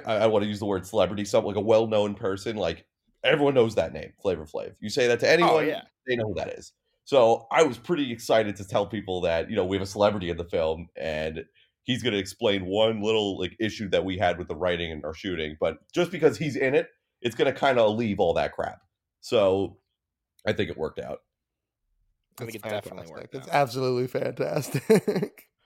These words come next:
Speaker 2: Um, kinda unrelated, Jordan, but so obviously this deals with Ronald and then the,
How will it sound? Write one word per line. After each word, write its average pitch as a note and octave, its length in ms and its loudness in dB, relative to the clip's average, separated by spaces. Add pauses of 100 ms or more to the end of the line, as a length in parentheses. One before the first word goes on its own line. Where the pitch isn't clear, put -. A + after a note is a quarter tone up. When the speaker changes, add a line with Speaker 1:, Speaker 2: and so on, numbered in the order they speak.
(340)
Speaker 2:
Um, C#3 300 0
kinda G3+ 480 -4
unrelated, C3+ 600 -4
Jordan, F3 520 -6
but B2 460 -2
so C3+ 360 0
obviously C3 420 0
this B2 120 -8
deals A2+ 240 -2
with G#2 160 -10
Ronald G2 460 -6 (180)
and G#2 140 -12
then G2 160 -12
the, G2 120 -10